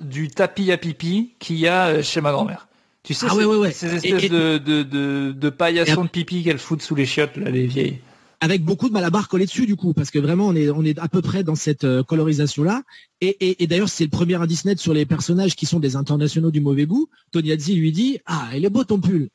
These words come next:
Speaker 2: Et, et là, vraiment, tu fais, « Ah oui, d'accord. » Donc, on est vraiment dans ce, dans ce standing-là des personnages, quoi. Là, là, pour moi, ça définit déjà quelque chose de, ça risque de, de, de monter en puissance sur,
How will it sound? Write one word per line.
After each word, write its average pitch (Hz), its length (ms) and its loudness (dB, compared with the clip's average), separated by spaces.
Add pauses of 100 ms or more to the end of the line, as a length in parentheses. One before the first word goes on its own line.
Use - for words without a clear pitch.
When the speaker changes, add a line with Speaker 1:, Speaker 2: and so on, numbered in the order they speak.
Speaker 2:
Et, 104 280 -12
et 123 40 -12
là, 160 140 4
vraiment, 160 240 4
tu 151 140 -4
fais, « 127 280 -2
Ah 151 120 2
oui, 147 100 4
d'accord. » 127 320 -2
Donc, 117 160 -6
on 147 80 0
est 156 80 2
vraiment 160 360 2
dans 156 120 2
ce, 139 400 0 (380)
dans 151 100 -2
ce 175 160 0
standing-là 180 560 0
des 180 100 2
personnages, 160 520 0
quoi. 98 240 -6
Là, 147 340 0 (100)
là, 254 140 2
pour 220 160 0
moi, 262 100 0
ça 240 140 0
définit 202 340 0
déjà 208 220 2
quelque 196 260 0
chose 190 300 0
de, 214 240 2 (640)
ça 175 220 0
risque 190 440 0
de, 185 380 2
de, 170 220 0
de 160 120 -2
monter 196 300 0
en 214 140 2
puissance 226 520 2
sur, 220 460 0